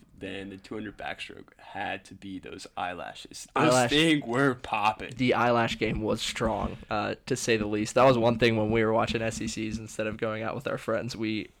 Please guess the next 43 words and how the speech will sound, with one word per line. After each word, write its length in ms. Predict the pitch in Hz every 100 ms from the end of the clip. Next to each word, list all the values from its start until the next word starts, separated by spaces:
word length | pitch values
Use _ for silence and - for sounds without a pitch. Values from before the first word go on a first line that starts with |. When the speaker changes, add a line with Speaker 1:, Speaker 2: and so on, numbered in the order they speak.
| -
Speaker 2:
noticed 400 | 123 110 107 -
very 220 | 117 98
quickly. 380 | - - - 131 _ _ _ -
Speaker 1:
Oh, 80 | 139
yeah. 200 | 139 127 - _ -
I 40 |
mean, 160 | 101 104
love 180 | 120 151
'em. 160 | 131 - -
Speaker 2:
Hey, 260 | 123 120 123
good 140 | - 165
for 120 | 156
her. 180 | 139 120
Stunt. 460 | - - 127 120 - _
I 100 | 110
love 240 | 110 110 98
it. 180 | - -
Speaker 1:
Yep. 180 | 110 101 _ - 120
Speaker 2:
Definitely 380 | 117 110 113 104
gotta, 380 | 107 104 98 - -
gotta 180 | 110 107
show 240 | - 113
out. 240 | 104 104 -
So, 220 | 131 110
Speaker 1:
You 40 | 117
do 60 |
you, 160 | 117 127
girl. 240 | 110 110 - -
Speaker 2:
hey, 120 | 139 110
can 140 | 120
I 80 | 110
talk 180 | 117 113
about 200 | 104 110
men's 280 | 107 110 107
now? 200 | 107 - _ - -
Speaker 1:
Absolutely. 400 | 104 104 107 98
Speaker 2:
All 80 | 95
Speaker 1:
Go 40 | 98
Speaker 2:
right, 80 | 92
Speaker 1:
for 60 |
it. 20 |
Speaker 2:
perfect. 300 | 101 104 95
So, 260 | - 117 101